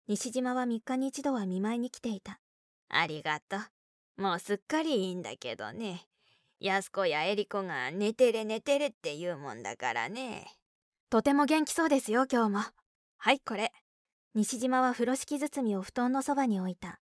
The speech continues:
「なんですね、いつもいただいてばかり言って。」「そば粉ですよ。そばは血圧を下げるって聞きましたから持ってきました。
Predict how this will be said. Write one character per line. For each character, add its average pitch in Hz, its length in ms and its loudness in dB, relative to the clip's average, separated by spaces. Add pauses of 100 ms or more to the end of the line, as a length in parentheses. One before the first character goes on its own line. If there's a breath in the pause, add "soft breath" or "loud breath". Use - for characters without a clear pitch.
(420)
「な 175 260 6
ん 185 100 0
で 160 140 0
す 147 200 -10
ね、 208 360 -4 (140)
い 208 140 0
つ 202 160 -4
も 202 160 -2
い 208 80 -2
た 202 140 -4
だ 202 140 0
い 196 80 0
て 196 120 -4
ば 220 220 0
か 196 160 0
り 151 80 -8
言 98 80 -8
っ - 40 -16 (120)
て。」 - 300 -4 (640)
「そ 202 180 2
ば 254 140 6
粉 320 100 4
で 269 140 4
す - 100 -4
よ。 170 140 -6 (400)
そ 254 160 4
ば 247 140 8
は 190 100 2
血 196 260 -2
圧 254 200 4
を 269 80 6
下 285 100 -2
げ 277 160 2
る 240 80 6
っ 262 60 2
て - 140 -6
聞 - 140 -12
き 240 80 -2
ま 240 120 2
し - 80 -4
た 226 100 -4
か 190 120 -6
ら 180 60 -6
持 175 120 -4
っ - 20 -8
て 247 140 0
き 285 80 -4
ま 302 100 2
し - 80 -4
た。 214 200 -4